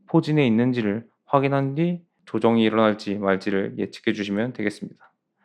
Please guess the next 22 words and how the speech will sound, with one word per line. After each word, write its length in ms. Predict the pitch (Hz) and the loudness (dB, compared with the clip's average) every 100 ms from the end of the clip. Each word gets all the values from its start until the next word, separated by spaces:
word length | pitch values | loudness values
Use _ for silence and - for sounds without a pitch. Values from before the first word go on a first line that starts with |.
| _ _ _ | _ _ _
하지만 320 | 165 165 151 | 2 6 6
피보나치 440 | - 165 160 156 | 4 4 4 2
확장 420 | 143 - - 165 147 | -8 -4 2 4 4
매매는 680 | 113 135 117 107 131 127 | 4 4 2 0 -2 -4
모든 340 | 113 117 127 127 | 2 4 4 2
지표처럼 920 | 113 - 135 - 123 104 110 131 - | -2 0 0 4 4 6 2 -2 -4
백 200 | 107 - | -4 -2
퍼센트 480 | 131 131 120 - 131 | -2 -2 -4 -6 -6
정확한 460 | - 110 110 131 | 2 2 4 0
것은 260 | 117 110 131 | 0 -2 0
아니며 540 | 107 127 123 101 123 _ - | 0 2 0 0 -4 _ -8
다른 320 | - 107 147 | 4 6 6
기술적 540 | 151 120 139 131 131 | 2 -2 -2 0 0
분석도구와 720 | - 113 120 - 117 110 104 113 | 0 0 0 -4 4 8 8 6
함께 380 | - 151 143 | 0 -6 -2
활용하는 520 | 139 143 147 147 147 143 | 0 0 2 4 4 2
것이 480 | 127 - 101 110 - _ - | 0 0 -2 -2 -10 _ 0
매매 220 | 104 110 | 2 4
성공 420 | 117 139 131 139 | 2 0 2 2
확률이 300 | 139 143 139 | 2 2 2
높기 360 | 120 104 - - | 2 -2 -4 -2
때문에 600 | 135 123 107 101 120 | 2 4 2 2 -2